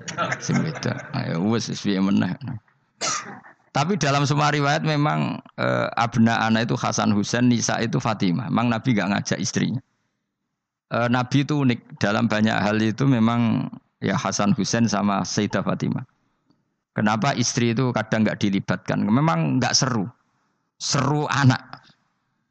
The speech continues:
Orang tuh lebih menyayangi anak, tau-, toh nyawa cara Jawa. Bareng Nabi keluar, orang-orang Nasrani bilang, "Ini wajah-wajah yang setiap mengetuk langit pasti disembadani." Terus mereka mundur,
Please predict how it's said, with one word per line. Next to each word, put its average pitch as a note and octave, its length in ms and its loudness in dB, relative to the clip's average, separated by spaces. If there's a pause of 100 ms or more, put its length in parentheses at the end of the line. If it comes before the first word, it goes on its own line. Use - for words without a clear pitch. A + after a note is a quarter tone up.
(120)
Orang C3 320 2
tuh D#3+ 140 0
lebih A#2+ 320 0
menyayangi A2+ 560 4
anak, G#2+ 400 0
tau-, A2 180 -2
toh B2+ 160 0
nyawa A#2+ 380 2
cara F#2+ 240 -2
Jawa. F2 320 -4 (720)
Bareng G#2+ 320 2
Nabi G#2 240 -2
keluar, A2 480 0 (680)
orang-orang A2 480 2
Nasrani A2 400 0
bilang, G#2 320 0
"Ini A#2 160 2
wajah-wajah G#2+ 720 0
yang A#2 60 2
setiap A2 340 -2
mengetuk G#2 400 0
langit G#2 240 0
pasti G#2 320 -2
disembadani." F2 640 0
Terus F#2+ 180 -4
mereka G2 240 -2
mundur, A2 480 0